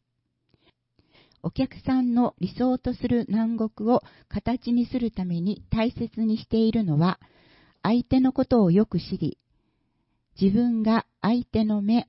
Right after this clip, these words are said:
心になって施工することです。また、現地をたびたび訪れ、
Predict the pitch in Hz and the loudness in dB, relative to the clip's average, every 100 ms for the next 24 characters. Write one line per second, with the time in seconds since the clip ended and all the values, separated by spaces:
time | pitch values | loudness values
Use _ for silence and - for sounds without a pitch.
0 | _ _ - 196 269 277 247 214 202 _ | _ _ -2 2 4 4 2 0 -4 _
1 | - - - 180 - 196 208 185 190 185 | -4 -4 -2 -4 -2 -2 0 -2 -2 -4
2 | - 170 175 - _ _ _ _ _ _ | -6 -4 -4 -6 _ _ _ _ _ _
3 | - 165 - 175 185 _ _ - - - | -6 -6 -2 0 -2 _ _ -20 -20 0
4 | 147 269 262 - 175 - 170 202 - 226 | 4 6 4 2 0 2 0 0 2 4
5 | 220 208 220 220 196 180 - | 4 4 0 0 0 0 -2